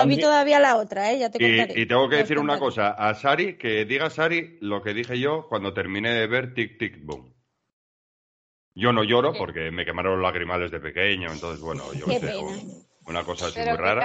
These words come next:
Speaker 4: ca-, que, pero que era pa' ello.
Speaker 3: Era pa' ello, pero, pero yo lo que dije es, hacía tiempo, hacía tiempo, y llevo viendo películas, yo qué sé, dos años. Hace tiempo
Speaker 4: ¿Solo dos años?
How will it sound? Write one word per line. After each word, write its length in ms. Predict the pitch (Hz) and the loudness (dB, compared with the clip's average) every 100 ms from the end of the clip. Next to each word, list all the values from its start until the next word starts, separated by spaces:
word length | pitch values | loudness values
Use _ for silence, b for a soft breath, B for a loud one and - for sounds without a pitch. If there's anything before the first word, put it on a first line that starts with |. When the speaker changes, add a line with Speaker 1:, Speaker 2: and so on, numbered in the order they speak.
| 220 | -2
Speaker 4:
ca-, 60 | - | -6
que, 260 | 226 220 - | -8 -8 -8
pero 300 | 247 214 208 | -6 -6 -6
que 680 | 208 202 202 196 190 190 202 | -6 -4 -4 -4 -6 -6 -2
era 180 | 214 | -2
pa' 160 | 214 202 | 0 -2
ello. 340 | 175 170 175 - _ _ _ _ _ _ | -2 -8 -14 -16 _ _ _ _ _ _
Speaker 3:
Era 240 | 113 127 | 2 2
pa' 180 | 131 139 | 4 4
ello, 300 | 143 147 165 | 2 0 -4
pero, 480 | 120 104 101 107 - | -4 -2 -2 -4 -6
pero 180 | 104 101 | -6 -4
yo 140 | 110 | 0
lo 120 | 151 147 | -2 -2
que 80 | |
dije 500 | 139 185 156 143 - _ | -4 -4 -6 -6 -8 _
es, 320 | 104 90 - _ _ | -6 -6 -10 _ _
hacía 720 | 104 101 107 175 185 156 - | -2 -2 -4 -4 -2 -2 -6
tiempo, 500 | 135 123 127 180 - | -4 -4 -4 -10 -6
hacía 320 | 95 92 143 143 | -8 -2 -4 -2
tiempo, 420 | 110 82 87 - | -6 -4 -6 -6
y 380 | 87 85 85 80 | -8 -8 -8 -8
llevo 240 | 87 92 | -4 -4
viendo 280 | 90 95 90 | -2 -4 -4
películas, 460 | 92 95 101 104 90 | -4 -6 -2 -4 -4
yo 80 | |
qué 80 | 82 | -8
sé, 120 | 80 76 | -8 -8
dos 200 | 82 71 | -8 -8
años. 340 | 64 65 - B B B B B B B B B | -14 -16 -20 B B B B B B B B B
Hace 300 | - 156 170 | 0 2 0
tiempo 500 | 160 156 160 160 185 | 0 2 2 0 -6
Speaker 4:
¿Solo 280 | 214 233 254 | 0 2 2
dos 200 | 262 269 | 0 -2
años? 460 | 311 311 285 214 | -2 -2 -6 -12